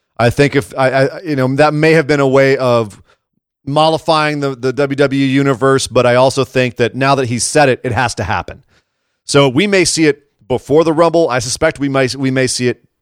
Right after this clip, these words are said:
just after the Rumble. Um, the very latest, WrestleMania. Uh, we may see a feud start after the Rumble that leads to a match at WrestleMania.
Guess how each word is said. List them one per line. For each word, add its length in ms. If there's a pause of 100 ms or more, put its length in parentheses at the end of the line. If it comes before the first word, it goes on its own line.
(100)
just 300 (100)
after 280
the 100
Rumble. 480 (720)
Um, 720 (1000)
the 120
very 580
latest, 520 (400)
WrestleMania. 600 (380)
Uh, 280
we 140
may 180
see 200
a 60
feud 360
start 480 (300)
after 220
the 100
Rumble 360
that 160
leads 520
to 220
a 60
match 320
at 60
WrestleMania. 760